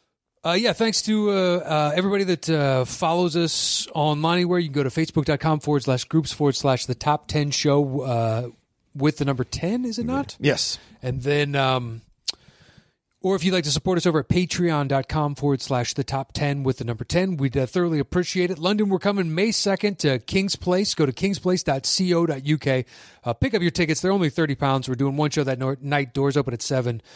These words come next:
Speaker 1: Uh, show's at eight. It's gonna be a shitload of fun doing an extra long show for you guys. So go to kingsplace dot co dot U K and get those tickets there. And you can follow me anywhere online at Matt Knost, M A T T K N O S T.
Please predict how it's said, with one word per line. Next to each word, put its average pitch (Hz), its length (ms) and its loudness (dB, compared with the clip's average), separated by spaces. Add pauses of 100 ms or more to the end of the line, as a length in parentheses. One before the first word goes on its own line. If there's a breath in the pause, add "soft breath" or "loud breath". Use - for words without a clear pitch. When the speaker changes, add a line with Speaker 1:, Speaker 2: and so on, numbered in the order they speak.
(240 loud breath)
Speaker 1:
Uh, 107 180 -4
show's 185 260 2
at 143 80 -4
eight. 139 220 2
It's 123 100 -10
gonna 165 140 2
be 120 80 0
a - 20 -2
shitload 131 340 0
of 113 60 -4
fun 113 280 0
doing 131 200 0
an 139 60 0
extra 143 220 -2
long 135 160 0
show 147 160 0
for 127 120 -6
you 120 100 0
guys. 110 400 -2 (280 loud breath)
So 147 120 -6
go 180 100 2
to 180 60 0
kingsplace 202 420 0
dot 165 200 2
co 170 200 4
dot 135 200 0
U 156 140 2
K 147 180 0
and 131 100 -4
get 160 120 -4
those 151 180 2
tickets 135 280 -2
there. 156 280 0 (300 loud breath)
And 143 240 0
you 180 80 2
can 170 100 0
follow 175 260 2
me 165 280 0
anywhere 156 460 2
online 147 440 0
at 151 300 -4
Matt 147 200 -4
Knost, 139 320 0
M 156 120 2
A 135 160 2
T 180 180 -2
T 127 240 -2
K 135 280 0
N 123 160 -4
O 135 220 -4
S 135 240 -6
T. - 140 -10